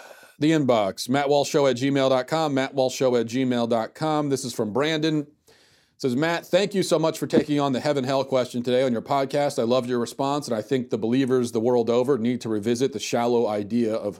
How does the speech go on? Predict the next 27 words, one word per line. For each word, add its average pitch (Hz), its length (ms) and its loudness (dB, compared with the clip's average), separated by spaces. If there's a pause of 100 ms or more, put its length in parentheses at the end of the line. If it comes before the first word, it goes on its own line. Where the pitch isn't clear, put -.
who 131 160 0
is 110 180 -4
in 127 240 -2
and 92 140 -8
who 123 160 -4
is 104 120 -8
out." 117 320 -4 (640)
Thank 120 220 -4
you, 117 80 -4
thank 117 180 -4
you, 107 80 -6
thank 82 240 -10
you. - 80 -20 (680)
Uh, 67 400 -18
thank 113 220 -4
you, 110 80 0
Brandon. 123 440 0
Your, 117 400 2 (580)
um, 101 520 -4 (760)
sentiments 123 500 -2
were 110 200 -4
not 117 200 -4
shared 107 300 -2
by 98 300 -4
everyone, 90 380 -10 (200)
as 101 240 -6
I 95 300 -4